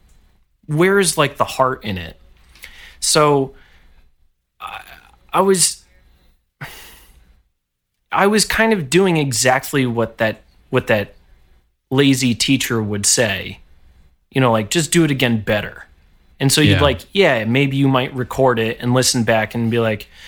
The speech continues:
Speaker 1: "Well, you know, it's not that good. I'll just play it again, see if it gets better." Um, but then at the end of the day, like, when you present it, like, I would go to auditions and I'd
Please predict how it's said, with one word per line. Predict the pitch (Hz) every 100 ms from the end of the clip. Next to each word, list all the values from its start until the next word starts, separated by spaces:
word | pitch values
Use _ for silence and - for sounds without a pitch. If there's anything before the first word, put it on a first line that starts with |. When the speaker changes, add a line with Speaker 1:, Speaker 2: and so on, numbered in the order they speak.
| - - -
Speaker 1:
"Well, | 196 196 196 190
you | 202
know, | 196
it's | 190 -
not | 180 175
that | 160 156
good. | 131 131 131
I'll | 151
just | 165 -
play | 143 135
it | 123
again, | 113 110 107
see | -
if | 107 -
it |
gets | - -
better." | - 95 95 95 - - - - - _ 127
Um, | 127 127 120 - _ _ _ -
but | 147 165
then | 196 202
at | 208
the | 196 170
end | 180
of | 170
the | 135
day, | 113 120 147
like, | 131 113
when | 117 113
you | 107
present | - 113 110 131 120
it, | 101 - _ _ _ _ _ _ _ -
like, | 123
I | - 143
would | 147 135
go | 143
to | 135
auditions | 123 120 117 - 160 202
and | 330
I'd | 285